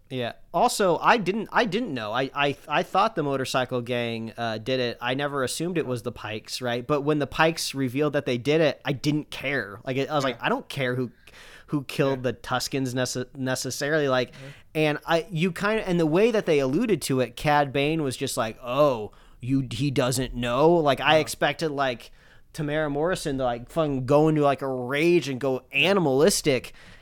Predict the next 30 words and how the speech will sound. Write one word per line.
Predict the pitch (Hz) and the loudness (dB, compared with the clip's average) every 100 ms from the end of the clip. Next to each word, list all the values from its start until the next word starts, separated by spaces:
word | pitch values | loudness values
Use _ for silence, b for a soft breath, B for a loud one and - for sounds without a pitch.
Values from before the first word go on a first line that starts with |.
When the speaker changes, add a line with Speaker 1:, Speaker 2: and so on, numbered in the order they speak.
| B _ - | B _ 0
Speaker 1:
And | 160 151 | 2 2
he | 196 196 | 2 4
only | 180 254 240 | 4 2 4
really | 214 190 | 6 6
does | 170 175 175 | 6 4 6
that | 180 180 - - | 6 6 2 0
when | 147 | 2
he's | 143 160 | 2 2
just | 160 - | 0 -4
trying | - 160 156 | 0 2 2
to, | 156 | 0
like, | 143 127 120 | 0 0 -2
get | 113 151 - | 2 2 2
out | 131 143 | 2 2
of | 120 | 2
that | 127 123 131 | 2 2 -2
one | 117 123 131 131 127 - - - - | -2 0 2 0 -2 -4 -14 -20 -14
kind | - 131 | -4 0
of | 123 107 - - _ _ _ | 0 -2 -10 -20 _ _ _
blown | 127 127 139 | -2 2 2
up | 139 123 | 2 -2
Speaker 2:
Yeah. | 113 | -2
Speaker 1:
bar. | 120 139 123 | 4 6 6
Like, | 107 113 | 2 -4
and | 139 139 156 | -6 2 2
that's | 160 - | 2 -2
more | 156 151 156 160 | -6 0 4 6
of, | 147 | 6
like, | 143 - | 4 2
he's | 151 135 - | -2 -2 -4